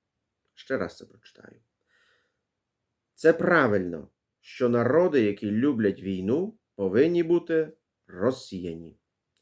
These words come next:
Що ті, хто турбує нас, повинні бути зупинені, і що всі служителі пороку повинні, повинні бути вигнані із міста Господа. Ці народи зайняті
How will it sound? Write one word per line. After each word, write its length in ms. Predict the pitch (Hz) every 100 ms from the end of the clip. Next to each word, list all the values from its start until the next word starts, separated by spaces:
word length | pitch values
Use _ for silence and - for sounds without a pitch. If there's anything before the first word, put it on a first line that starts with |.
| _ _ _ _ _ _ _ _ _ _ _ _ _ _
Що 240 | - 123
ті, 500 | 117 - 220 175 - _ _ _
хто 220 | _ - 113
турбує 540 | 123 110 151 143 107
нас, 300 | 110 151 160
повинні 360 | 120 117 117 107
бути 300 | 107 104 95
зупинені, 840 | 120 156 123 110 104 117 151 - _ -
і 80 | 107
що 180 | -
всі 180 | 104 117
служителі 580 | 110 107 104 160 107 95
пороку 540 | - 98 117 135 160
повинні, 600 | - 107 104 101 98 98 -
повинні 360 | 101 107 104
бути 240 | 98 101 95
вигнані 600 | 80 120 113 135 151 165
із 260 | - 95 113
міста 260 | 120 117
Господа. 520 | 101 - - - - _ _ _ _ _ _ _ _ _ _ _ _
Ці 180 | - 180
народи 400 | 156 170 135 101
зайняті 640 | 131 139 127 113 113